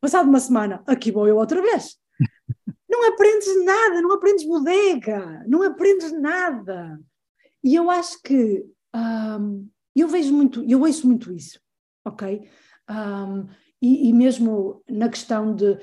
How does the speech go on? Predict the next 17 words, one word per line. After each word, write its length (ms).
eu 80
vejo 200
muita 180
gente 220
a 40
transformar 840
coisas, 340
coisas, 500
experiências, 840
por 160
exemplo, 240
como 180
a 40
morte, 520
como, 240
em 180
aprendizagens. 880